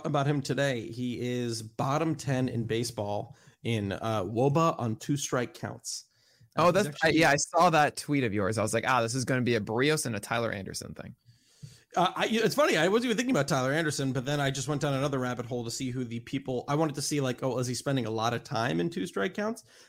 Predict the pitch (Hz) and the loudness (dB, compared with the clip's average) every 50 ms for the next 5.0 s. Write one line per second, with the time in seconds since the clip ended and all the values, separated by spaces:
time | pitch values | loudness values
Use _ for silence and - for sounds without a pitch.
0 | - 320 381 403 381 190 151 139 151 143 - 180 185 147 156 185 185 175 170 170 | -6 0 0 2 4 4 4 2 2 -2 -2 -4 -4 -2 0 2 2 2 2 2
1 | 156 139 147 143 139 135 135 135 - - 131 123 120 120 131 127 120 131 127 131 | 0 2 2 2 2 2 0 0 -2 -2 -2 -2 0 -2 -4 -4 -2 -4 -4 -2
2 | 131 131 113 127 123 123 120 113 113 107 110 117 120 117 113 113 110 - - _ | -2 -2 -2 0 0 0 -2 -2 -4 -4 -2 -2 -2 -2 -4 -6 -6 -12 -20 _
3 | _ _ _ - - 139 - 240 254 - 247 175 160 - - 165 - - - 107 | _ _ _ -8 -8 -2 -2 -2 -2 0 -2 -2 -2 -2 -2 -4 -4 -4 -8 -8
4 | 98 - 104 107 127 175 190 - - - - - 110 107 107 107 110 113 113 - | -6 -4 -2 0 0 0 0 0 -4 -2 -2 -2 -2 -2 -2 -4 -6 -8 -10 -12